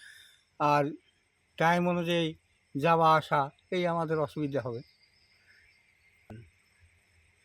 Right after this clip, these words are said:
হরাম করে আমরা চলে গিয়েছিলাম, সেটা যেতে পারবো না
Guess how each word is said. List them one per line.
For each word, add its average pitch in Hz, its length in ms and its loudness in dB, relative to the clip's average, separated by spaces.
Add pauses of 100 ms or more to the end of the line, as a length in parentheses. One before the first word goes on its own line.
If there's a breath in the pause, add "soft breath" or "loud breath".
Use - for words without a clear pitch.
(720)
হরাম 220 260 6
করে 233 120 6
আমরা 226 200 4
চলে 233 220 2
গিয়েছিলাম, 214 400 2 (240)
সেটা 202 220 -2
যেতে 208 220 -2
পারবো 190 260 0
না 180 80 -10